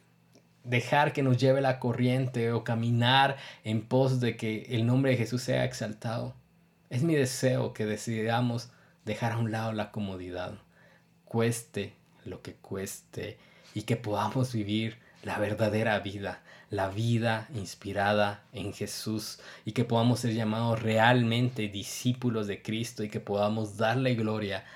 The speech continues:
al Señor, porque decidimos enfocarnos, decidimos perseverar en el Señor y seguir haciendo su voluntad. Así que, amigo, si hoy escuchas esto y te encuentras cansado,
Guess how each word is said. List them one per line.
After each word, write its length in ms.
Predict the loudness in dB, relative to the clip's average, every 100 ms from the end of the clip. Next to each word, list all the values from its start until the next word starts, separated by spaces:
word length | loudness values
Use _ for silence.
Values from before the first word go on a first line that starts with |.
| -20 _
al 180 | -4 -4
Señor, 540 | -6 -8 -6 -6 -6 -2
porque 540 | 0 0 0 -2 -2 -14 -18 -10
decidimos 680 | -6 -2 2 2 0 -4 -12 -4
enfocarnos, 1000 | -4 -4 -6 -8 -4 -2 -2 -6 -8 -4
decidimos 500 | -4 0 0 0 -2
perseverar 1080 | 0 2 2 -2 0 2 2 2 0 -4 -14 -20 -20 _
en 140 | -8 -6
el 100 | -6
Señor 580 | -8 -2 2 4 2 -2 -10
y 120 | -10
seguir 600 | -8 -6 -2 2 0 -2 -16 -20 _ _ _
haciendo 440 | -4 0 0 0
su 160 | -2 -6
voluntad. 640 | -6 -8 -10 -14 -14 -14 -14 _ -20 _ -6
Así 220 | -2 2
que, 80 | 4
amigo, 480 | 6 4 2 -2 _ _ _ -20 _
si 180 | 0 6
hoy 160 | 6
escuchas 440 | 6 2 0 0 2
esto 440 | 0 -2 0 0
y 100 | 0
te 100 | -4
encuentras 520 | -4 0 0 0 -4
cansado, 640 | -4 -8 2 2 2 0